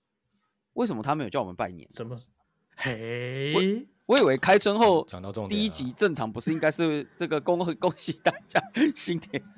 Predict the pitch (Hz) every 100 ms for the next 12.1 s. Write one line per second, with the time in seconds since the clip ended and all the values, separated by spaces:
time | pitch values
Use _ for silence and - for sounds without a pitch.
0 | - - - 156 160 196 185 - 131 143
1 | 175 170 - - _ _ - 190 185 151
2 | 165 175 160 127 143 143 147 139 123 113
3 | 107 _ 110 117 185 165 127 170 139 110
4 | 90 87 87 104 98 107 90 - _ _
5 | - 104 131 143 135 - 95 95 92 131
6 | 190 135 156 156 156 160 147 139 147 127
7 | 117 - - 120 156 143 120 - 135 110
8 | 104 107 107 101 123 117 117 110 90 101
9 | 101 - 65 - _ _ _ 262 226 156
10 | 156 135 135 156 143 139 127 139 - -
11 | 165 151 131 127 131 127 110 113 120 123
12 | 180